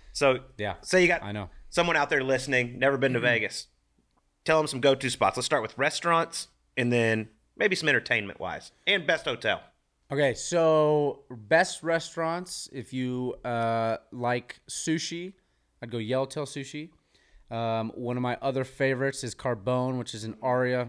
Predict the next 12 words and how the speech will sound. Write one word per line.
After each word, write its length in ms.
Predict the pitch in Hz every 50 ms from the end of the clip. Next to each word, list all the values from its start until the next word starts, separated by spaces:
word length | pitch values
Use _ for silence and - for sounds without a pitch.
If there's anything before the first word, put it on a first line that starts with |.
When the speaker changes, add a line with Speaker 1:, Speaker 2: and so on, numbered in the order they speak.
| 123 -
Speaker 2:
which 140 | - - -
is 40 | - -
incredible, 720 | - - - - 135 127 123 120 117 117 117 117 113 - - _
uh, 360 | - 117 110 107 107 107 107 98
Italian 300 | - - 127 123 120 117
food. 220 | - - 120 120 - - _ _ - _ _ _ _ _ -
And 180 | 117 120 127
then 180 | 127 127 123 120
Javier's, 680 | 113 127 139 139 120 123 127 139 131 135 139 139 135 117
which 180 | 123 127 - -
is 100 | 123 110
also 680 | 123 117 117 113 - - 117 113 110 110 110 107 107 -